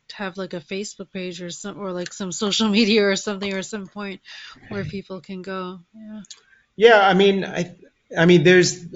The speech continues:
Speaker 2: a Taiwan History Facebook group that I just
Speaker 1: Yes.
Speaker 2: recently joined.
Speaker 1: Yes.
Speaker 2: And I think,
Speaker 1: Yes.
Speaker 2: um, I think, I think there will be, I think through that hi-, that group, I might be able to find people, and 'cause those people just
Speaker 1: Yeah.
Speaker 2: naturally care about Taiwan
Speaker 1: Yeah.
Speaker 2: history.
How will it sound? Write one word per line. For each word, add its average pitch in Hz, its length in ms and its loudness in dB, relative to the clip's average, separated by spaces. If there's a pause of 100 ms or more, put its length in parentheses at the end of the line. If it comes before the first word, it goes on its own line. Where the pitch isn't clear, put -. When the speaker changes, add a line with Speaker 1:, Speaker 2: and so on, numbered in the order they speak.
Speaker 2:
a 147 360 4
Taiwan 185 460 0
History 143 600 2
Facebook 135 540 0
group 107 380 -12
that 127 120 2
I 117 100 -2
just 131 240 0
Speaker 1:
Yes. 202 160 0
Speaker 2:
recently 127 480 -2
joined. 120 560 -4
Speaker 1:
Yes. 190 480 -12 (100)
Speaker 2:
And 143 180 2
I 147 60 4
think, 240 240 2
Speaker 1:
Yes. - 80 -2
Speaker 2:
um, 127 380 0 (580)
I 143 60 0
think, 202 320 0 (720)
I 160 80 -2
think 196 260 -4
there 160 120 2
will 143 180 6
be, 131 460 4
I 131 100 0
think - 300 -4
through 147 240 0
that 147 320 2
hi-, 151 300 0 (100)
that 143 260 2
group, 143 300 2
I 131 120 -2
might 139 260 2
be 139 80 2
able 127 160 2
to 117 100 -2
find 120 360 -6
people, 110 340 -8
and 107 260 -10 (160)
'cause 120 180 -4
those 135 180 0
people 131 260 -4
just 101 200 0
Speaker 1:
Yeah. - 60 -6
Speaker 2:
naturally 123 360 -4
care 120 200 0
about 113 240 -2
Taiwan 113 300 -6
Speaker 1:
Yeah. 104 60 -10
Speaker 2:
history. 117 420 -10